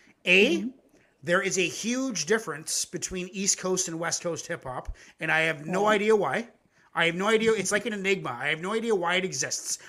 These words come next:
Speaker 1: but it does. And,
Speaker 2: Hmm.
Speaker 1: and, and I don't, I like East Coast rap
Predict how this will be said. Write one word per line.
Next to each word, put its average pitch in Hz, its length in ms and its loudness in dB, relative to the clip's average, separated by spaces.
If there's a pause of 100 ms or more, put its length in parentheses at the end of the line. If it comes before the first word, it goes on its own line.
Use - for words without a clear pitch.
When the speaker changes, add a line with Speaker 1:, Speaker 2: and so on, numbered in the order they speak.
(140)
Speaker 1:
but 175 140 4
it 180 140 -2
does. - 480 0 (680)
And, 180 340 6
Speaker 2:
Hmm. - 40 -16 (100)
Speaker 1:
and, 175 240 2 (240)
and 185 140 4
I 190 100 6
don't, 190 400 -2
I 180 120 8
like 190 320 2
East 214 260 2
Coast 190 340 0
rap 165 320 -2